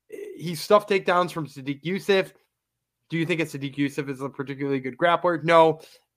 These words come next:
And, and, like, if you look at most of Allen's recent opponents, it's, it's mostly strikers, right? Like, he's not fighting a lot of grapplers. I think he has the ability to stuff enough of those takedowns and win the, the striking exchanges,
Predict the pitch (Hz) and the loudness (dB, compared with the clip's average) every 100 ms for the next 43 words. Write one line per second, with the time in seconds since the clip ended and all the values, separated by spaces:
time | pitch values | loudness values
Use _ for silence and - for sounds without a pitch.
0 | - 190 180 196 208 180 170 202 214 196 | 2 2 4 4 4 4 -2 2 4 4
1 | 175 185 175 165 165 147 156 147 143 127 | 2 2 2 4 2 0 -6 -6 -8 -10
2 | _ - - 151 143 233 180 131 135 123 | _ -20 -10 -4 4 4 4 -2 -10 -12
3 | 160 151 185 208 - 156 135 175 151 - | -12 -6 -2 -2 0 -4 -2 0 0 -2
4 | - - 151 143 147 139 139 156 165 - | -14 -8 0 0 0 -4 -4 -4 -4 -2
5 | 147 147 127 127 117 135 135 120 104 104 | -2 -2 -4 -6 -6 -2 -2 -4 -10 -16
6 | _ _ _ _ _ _ _ _ _ _ | _ _ _ _ _ _ _ _ _ _
7 | _ _ 170 175 240 - 240 160 180 185 | _ _ -4 -2 -4 -2 0 4 4 4
8 | 202 190 170 175 170 185 156 - 160 156 | 2 2 2 -2 -4 -6 -6 -2 -2 -2
9 | 147 147 156 151 156 147 156 156 139 117 | -4 0 -2 0 -2 0 0 0 -2 -6
10 | 120 135 135 127 - 127 123 - 139 143 | -6 -4 -6 -6 -6 -6 -8 -4 -4 -2
11 | 170 165 156 175 170 175 170 160 | -8 -8 -6 -4 -2 -2 -4 -6